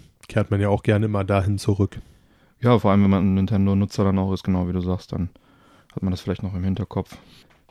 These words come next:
Speaker 2: Ja, von daher werden wir mal schauen, äh, wie das so einschlägt.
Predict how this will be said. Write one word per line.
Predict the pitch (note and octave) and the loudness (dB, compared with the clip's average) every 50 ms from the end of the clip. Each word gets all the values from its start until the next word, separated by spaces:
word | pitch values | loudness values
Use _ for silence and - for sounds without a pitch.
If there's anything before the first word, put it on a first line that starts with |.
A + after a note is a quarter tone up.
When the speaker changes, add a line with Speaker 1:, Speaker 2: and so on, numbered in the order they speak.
| _ _ | _ _
Speaker 2:
Ja, | - - D3+ D#3 B2 G2+ | 0 4 6 8 8 6
von | - - A#2 G#2 | 6 4 6 8
daher | G#2+ G#2+ A2 G#2+ G#2+ G#2+ G#2+ A2 G#2+ - - - - - A#2+ A2 - | 8 8 10 8 8 8 6 6 2 0 -6 -10 -10 -8 -8 -8 -2
werden | - A2+ G#2+ G#2 G#2 | 0 0 2 2 4
wir | A2 G#2+ | 4 4
mal | A2 A#2 A#2 | 4 4 2
schauen, | - - B2+ B2 B2+ C3 C3+ C#3 C3+ - - - - | 2 4 4 6 6 8 6 6 4 0 -6 -8 -4
äh, | D3+ C3 B2 B2 A#2 G#2 | 0 2 4 4 2 2
wie | G#2+ G#2+ | 0 2
das | A#2 C3 C3+ - - - - - | 2 2 0 0 -2 -8 -6 -4
so | B2 A#2 G#2 A2+ A2 A#2+ - - | -4 0 2 2 2 2 0 0
einschlägt. | B2+ C3 E3 F#3 - - - - B2 A2+ F#2 F2 E2+ - - - - - - - | -2 0 0 0 -2 -4 -6 -4 -2 -2 -2 -2 -2 -4 -8 -12 -14 -14 -14 -16